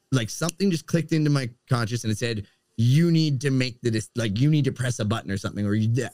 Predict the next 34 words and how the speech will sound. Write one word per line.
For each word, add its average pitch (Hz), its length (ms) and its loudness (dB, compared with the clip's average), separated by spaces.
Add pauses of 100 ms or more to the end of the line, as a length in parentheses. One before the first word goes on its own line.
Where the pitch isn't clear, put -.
action 139 360 -2
needs 123 220 -2
to 117 60 -6
be 110 100 -2
you." 101 280 -2 (300)
And 120 80 2
I 117 80 -4
stood - 440 -2
up 180 220 -4
and 135 160 -4
came 147 340 -2
to 113 300 -2 (240)
and 147 160 0
shat 214 460 -2
my 196 120 0
pants 165 360 -2
with, 156 180 2
with, 151 240 0
like, 139 220 -6
panic. 131 400 -6 (420)
But 175 160 4
when 185 100 0
you 165 80 2
th-, 170 200 -2
that's 170 240 -2
what 208 240 0
I 143 100 -2
kind 170 240 0
of 143 80 0
perceived 160 400 2
when 151 80 2
he 139 60 2
said 135 240 0
the, 127 160 0